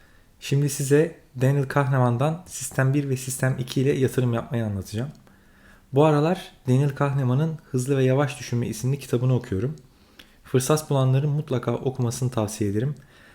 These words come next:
Biraz ağır bir kitap ama kendini tanımak isteyenlerin katlanabileceğini düşünüyorum.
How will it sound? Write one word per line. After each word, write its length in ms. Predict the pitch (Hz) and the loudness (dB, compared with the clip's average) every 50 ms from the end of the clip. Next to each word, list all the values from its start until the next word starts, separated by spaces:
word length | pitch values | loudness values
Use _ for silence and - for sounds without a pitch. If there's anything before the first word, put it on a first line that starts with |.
| - - _ _ - | -20 -20 _ _ 2
Biraz 260 | 139 143 147 147 135 | 4 4 4 4 0
ağır 260 | - - 139 151 147 139 | 0 2 2 2 2 2
bir 60 | 127 | -2
kitap 380 | - - - 135 151 - - - - _ _ - | -10 -6 -2 -2 -2 -2 -6 -16 -20 _ _ -4
ama 260 | 135 131 143 135 131 | -2 0 0 -2 -2
kendini 360 | - 131 123 123 131 139 139 | 0 0 2 2 2 0 -2
tanımak 420 | 135 - 127 123 131 139 139 - - | -2 0 0 0 0 0 -2 -4 -8
isteyenlerin 500 | - - 127 120 117 117 123 131 151 147 | -6 -2 0 0 0 2 0 0 -2 -2
katlanabileceğini 840 | - - 120 123 - 123 123 120 120 120 117 113 120 123 123 123 | -2 -2 -2 -2 0 0 0 2 2 2 2 2 2 2 0 0
düşünüyorum. 480 | 117 113 - - 98 95 101 120 151 156 | -2 -4 -6 -6 -4 -2 -2 -2 -2 -4